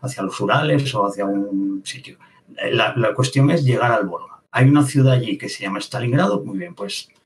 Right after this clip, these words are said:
la ocupáis, que además se llama Stalingrado, o sea, Stalin, estupendo, pues la ocupáis de paso. Pero claro, el problema es que según se van acercando allí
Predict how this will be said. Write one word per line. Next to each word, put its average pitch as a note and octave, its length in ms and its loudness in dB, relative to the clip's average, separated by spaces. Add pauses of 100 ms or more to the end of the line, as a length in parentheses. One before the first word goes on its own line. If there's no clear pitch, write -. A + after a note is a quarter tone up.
(400)
la B2+ 100 0
ocupáis, - 380 -2
que - 80 -6
además F#2+ 220 -2
se A#2 120 -4
llama C3 140 2
Stalingrado, F2+ 600 -4
o - 20 -20
sea, - 160 -16
Stalin, C3 720 -6 (120)
estupendo, B2 480 -2 (360)
pues - 280 -8
la - 140 0
ocupáis - 400 2
de C3 80 0
paso. - 320 -2 (560)
Pero - 180 2
claro, C3+ 200 4
el - 60 0
problema A2+ 440 2
es C3 100 2
que B2+ 140 -6
según G#2 300 -4
se - 100 -2
van B2+ 160 6
acercando A#2 560 0
allí C#3 340 2